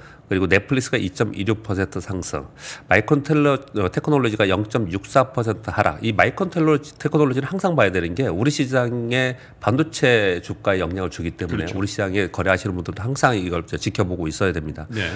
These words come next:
Speaker 1: 그리고 내년도에 반도체와 반도체 관련 섹터들에 대해서 우리 시장 그리고 미 시장 공이 이쪽에 투자하시는 분들은 마이크론 테크놀로지를 항상 지켜보고 있어야 된다는 말씀을 드리겠고요.
Speaker 2: 네.
Speaker 1: 테슬라가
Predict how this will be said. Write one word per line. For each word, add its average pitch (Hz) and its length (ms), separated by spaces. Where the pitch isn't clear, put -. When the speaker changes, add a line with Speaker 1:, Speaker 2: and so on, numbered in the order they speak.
Speaker 1:
그리고 107 200
내년도에 127 480
반도체와 123 680
반도체 110 480
관련 113 380
섹터들에 107 720
대해서 90 320
우리 90 180
시장 131 400
그리고 95 220
미 104 80
시장 101 260
공이 131 500
이쪽에 101 320
투자하시는 113 480
분들은 95 260
마이크론 90 400
테크놀로지를 90 540
항상 104 260
지켜보고 87 480
있어야 85 220
된다는 80 180
말씀을 78 280
드리겠고요. 85 720
Speaker 2:
네. 87 120
Speaker 1:
테슬라가 185 580